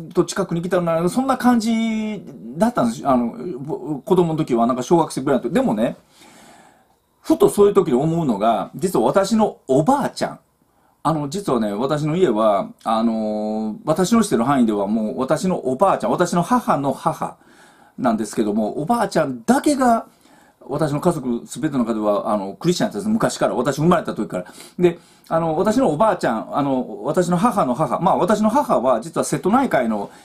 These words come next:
まあ、島の、あの、瀬戸内海の出身なんですよ。ほんで、あの、私のおばあちゃんは、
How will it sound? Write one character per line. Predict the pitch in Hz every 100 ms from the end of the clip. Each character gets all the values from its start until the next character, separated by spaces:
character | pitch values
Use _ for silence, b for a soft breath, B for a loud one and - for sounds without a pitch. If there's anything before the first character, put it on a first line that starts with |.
| B -
ま |
あ、 | 107
島 | - 226 190
の、 | 127 104 85
あ | 110
の、 | 107 110
瀬 | -
戸 | -
内 | 226
海 | 202 123 104
の | 120
出 | 139 123
身 | 120
な |
ん | 87
で |
す | 95
よ。 | 90 B B B B
ほ | 165
ん |
で、 | 160 156 147 143 147 143 123
あ | 123
の、 | 123
私 | 143 170 185
の | 165
お | 139
ば | 190 160
あ |
ち | -
ゃ | 117
ん | 104
は、 | 131 135 104